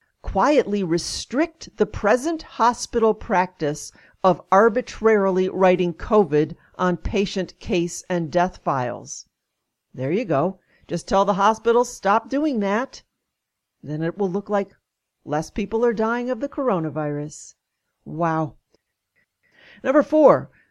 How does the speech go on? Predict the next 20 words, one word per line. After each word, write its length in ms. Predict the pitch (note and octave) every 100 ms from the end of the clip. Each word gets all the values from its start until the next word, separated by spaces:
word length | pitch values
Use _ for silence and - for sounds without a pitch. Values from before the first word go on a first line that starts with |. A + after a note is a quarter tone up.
| _
cook 260 | - - -
up 260 | C4+ C4 D#3
and 160 | D3
publish 460 | - G3 F#3 G#3 -
false 340 | - G#3+ A#3
studies 580 | - - C#4 F#3 C#3 -
showing 400 | - A3 A3 G#3+
more 240 | F#3+ A#3 C4
and 100 | A#3+
more 160 | C4
people 380 | B3+ B3+ D4+ C#3+
are 160 | - F#3
developing 600 | F#3+ E3+ F#3 G3 A3 G#3+
immunity 580 | A3 G#3 B3+ C4 D#3+ D#3
to 160 | F#3+
the 140 | D3 D#3
virus, 600 | D#3+ D#3 D3 C#3+ - - _ _ _ _
and 140 | G3+ G#3+
attribute 500 | C#4+ G3 C#3+ D#3+ -
this 420 | D4 C3 -